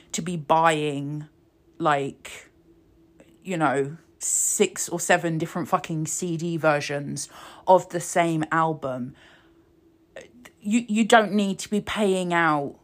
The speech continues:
to buy a remix that sounds <laughs> almost the same as the original track from her website, only for her to put it on Spotify, like, a week later. In that regard,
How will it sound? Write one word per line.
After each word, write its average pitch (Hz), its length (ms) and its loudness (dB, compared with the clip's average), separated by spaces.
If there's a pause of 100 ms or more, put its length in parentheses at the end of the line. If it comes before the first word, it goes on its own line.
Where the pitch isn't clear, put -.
(400)
to - 140 -4
buy 160 580 4 (100)
a 170 60 -4
remix 165 640 -2
that - 100 -10
sounds 175 240 -4
<laughs> - 80 -10
almost 202 360 -6
the 180 60 -10
same 240 340 0
as 233 160 -8
the 226 100 -2
original 175 360 -4
track 160 520 0 (560)
from 226 280 6
her 185 200 4
website, 185 680 4
only 302 260 6
for 277 160 4
her 254 100 4
to 254 120 -2
put 262 160 2
it 208 100 2
on 226 100 4
Spotify, 214 680 4
like, 175 200 2
a 220 60 4
week 165 300 2
later. 156 480 -4 (1080)
In 269 180 8
that 277 240 4
regard, 143 480 4